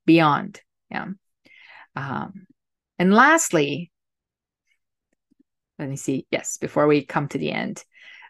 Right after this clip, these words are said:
lastly, I would like to talk about Cassandra, which I think is the greatest violation,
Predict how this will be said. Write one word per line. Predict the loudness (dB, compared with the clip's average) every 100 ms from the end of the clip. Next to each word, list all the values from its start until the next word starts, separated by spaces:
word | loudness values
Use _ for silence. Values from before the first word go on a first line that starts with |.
| 0
lastly, | 4 4 2 -2 -4 -2
I |
would | -4 -2
like | -2 -4
to | -8
talk | -4 -2 -2
about | -4 -4 -4 -8
Cassandra, | -10 -6 -6 -6 -6 -8 0
which | 0 2
I | 2 2 0
think | -6 -10
is | -12
the | -8
greatest | -6 0 4 8 8 6 2 -8 -16 -20 _ _ _ _ _ _ -10
violation, | -4 2 4 6 6 6 4 0 -6 -4 -6 -8